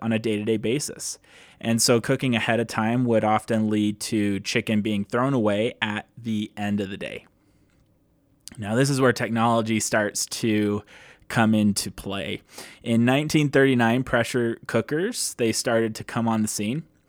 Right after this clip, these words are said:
and they were designed to do simple tasks like steaming vegetables.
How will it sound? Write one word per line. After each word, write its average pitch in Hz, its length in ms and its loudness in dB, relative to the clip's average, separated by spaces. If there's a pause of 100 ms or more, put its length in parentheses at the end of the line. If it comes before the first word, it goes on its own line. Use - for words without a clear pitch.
(460)
and 120 720 2
they 123 160 4
were 131 100 6
designed 131 400 2
to 127 60 2
do 123 160 0
simple 113 320 -2
tasks 110 400 -4
like 107 180 -4
steaming 113 360 2
vegetables. - 680 -6